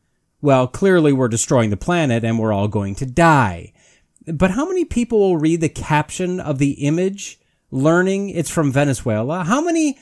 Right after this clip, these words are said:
will know that that particular country is a massively corrupt, insanely poor third world socialist country? Did you know that they no longer have zoos in Venezuela? Yeah, no. As people were starving, they broke into the zoos and used the animals for food.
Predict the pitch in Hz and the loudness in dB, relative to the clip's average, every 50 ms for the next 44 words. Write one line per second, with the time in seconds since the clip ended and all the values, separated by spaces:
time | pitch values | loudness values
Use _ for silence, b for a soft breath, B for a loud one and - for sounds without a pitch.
0 | b b b b b - 208 214 214 202 180 165 160 170 196 226 233 196 185 180 | b b b b b 0 0 2 2 2 2 4 4 4 4 4 4 2 0 -2
1 | 151 135 127 117 147 214 233 233 254 - _ - 247 214 - 233 226 - 233 220 | -2 -4 -2 2 2 4 4 2 0 -2 _ -4 -4 -2 0 -2 -2 -2 -2 -2
2 | 214 202 - - 180 180 185 - 220 226 240 254 240 b b b b b b - | 0 -2 0 0 -2 -2 -2 -2 -4 -4 -4 -4 -6 b b b b b b -2
3 | 175 156 190 185 160 139 135 139 147 175 208 208 - - 190 185 196 175 - - | 0 2 2 2 2 2 2 2 2 2 0 0 -2 -2 0 0 0 -2 -2 -4
4 | 170 156 147 139 147 165 - - 151 127 123 - - - - - 240 262 294 285 | -4 -2 0 0 0 0 -2 -4 -4 -2 0 0 0 0 0 0 -2 -2 -2 -2
5 | 233 165 135 117 98 - - - - 202 247 277 262 160 120 113 110 - - 208 | 0 0 0 -2 -2 -4 -8 -4 0 0 2 2 2 2 2 0 -2 -2 -2 0
6 | 214 240 233 180 147 156 175 190 208 214 190 - - 165 160 180 175 - 190 170 | 0 2 0 0 -2 -2 0 0 0 0 -2 -2 -2 -2 -2 -2 -2 -4 -4 -4
7 | 147 - - 165 - 123 120 - 185 208 233 233 b b b b b b b b | -4 -4 -4 -4 -4 -4 -4 -4 -4 -4 -4 -6 b b b b b b b b
8 | b _ _ - 247 214 185 220 180 180 254 302 311 269 240 240 262 254 240 202 | b _ _ -2 0 2 2 2 2 4 2 2 2 2 2 0 0 0 0 0
9 | 214 208 202 180 170 185 196 185 180 190 196 196 165 180 190 160 127 95 117 117 | 2 2 2 2 2 2 2 2 2 2 2 0 2 2 0 0 0 0 2 2
10 | 113 127 160 208 214 226 220 220 220 196 208 220 214 220 196 214 220 220 220 226 | 2 2 0 -2 -4 -6 -6 -4 -2 0 0 0 0 0 -2 -2 -2 0 0 -2
11 | 233 247 247 - _ _ _ _ _ _ 165 160 151 143 120 - - 165 160 156 | -2 -4 -6 -10 _ _ _ _ _ _ -6 -4 -2 -4 -4 -4 -2 0 0 0
12 | 143 120 b b b b b 208 196 - - 254 277 254 247 220 202 180 147 - | 0 -2 b b b b b -2 -2 2 2 2 4 4 4 4 4 4 2 2
13 | - 226 226 240 233 190 180 156 151 143 - - 190 185 160 175 190 185 180 - | 2 2 2 2 2 2 0 0 0 -2 -4 -2 0 0 2 4 4 4 4 2
14 | 185 185 175 156 156 143 135 170 185 185 175 139 147 135 135 147 143 131 156 147 | 0 0 0 0 0 0 2 4 4 4 4 4 2 2 2 0 0 0 0 0
15 | 143 143 143 143 135 131 127 113 - - 120 - - 202 196 151 107 95 92 | 0 0 0 0 0 -2 -2 -4 -6 -6 -8 -4 -2 0 2 2 0 0 -4